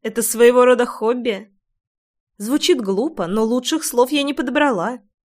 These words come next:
Рома глотнул вина, прижался губами к моей шее и какое-то время молчал.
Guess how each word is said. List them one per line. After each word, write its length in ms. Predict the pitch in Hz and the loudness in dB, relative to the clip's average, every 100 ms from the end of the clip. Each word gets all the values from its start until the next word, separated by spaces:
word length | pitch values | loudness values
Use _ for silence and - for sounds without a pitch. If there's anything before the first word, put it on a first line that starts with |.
| _ _ _ _ _ _ - | _ _ _ _ _ _ -8
Рома 300 | 254 330 285 | 0 4 4
глотнул 460 | 208 214 220 220 208 | 4 0 2 0 0
вина, 520 | 180 170 180 233 254 _ _ | -4 -4 -4 -6 -8 _ _
прижался 540 | 262 277 339 339 285 | -2 2 2 2 0
губами 380 | 220 233 277 254 | 0 0 0 0
к 120 | 226 | -4
моей 280 | 214 190 190 | -4 -2 -2
шее 560 | - - 277 311 277 254 | -4 -4 -2 -2 -4 -4
и 160 | - | -6
какое-то 480 | 254 285 359 359 285 | -4 -2 -2 -2 -2
время 300 | 240 269 277 | -2 -2 -2
молчал. 600 | 254 226 - - 165 170 | -4 -6 -8 -12 -14 -18